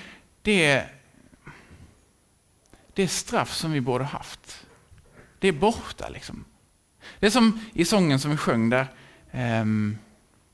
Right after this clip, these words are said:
vad var det nu? Alla, ehm, att det enda som bär när allting annat vacklar, det är liksom Guds nåd.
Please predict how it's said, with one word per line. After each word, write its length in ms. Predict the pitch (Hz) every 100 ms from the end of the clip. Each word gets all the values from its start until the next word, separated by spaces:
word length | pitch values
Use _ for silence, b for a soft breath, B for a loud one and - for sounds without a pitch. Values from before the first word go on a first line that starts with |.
| _ _ -
vad 60 | 131
var 80 | 123
det 60 |
nu? 140 | 113 -
Alla, 280 | 165 160 143 B B B B B
ehm, 500 | 131 123 117 113 113 110 B B _ _ _ _ _ _ _ _ _ _ _ _ _ _ - b b b b b b _ _ _ _ _ _ _ _ _ _ _ _ _ -
att 600 | - 139 - - - - _ _ _ _ _ -
det 200 | 147 196
enda 240 | 220 127
som 180 | 135 147
bär 480 | 170 110 87 90 143 - _ _ _ _ -
när 120 | 151
allting 400 | 175 143 147 147
annat 300 | 139 120 120
vacklar, 300 | 151 - -
det 100 | 180
är 40 |
liksom 240 | 160 - 151
Guds 300 | 156 - -
nåd. 240 | -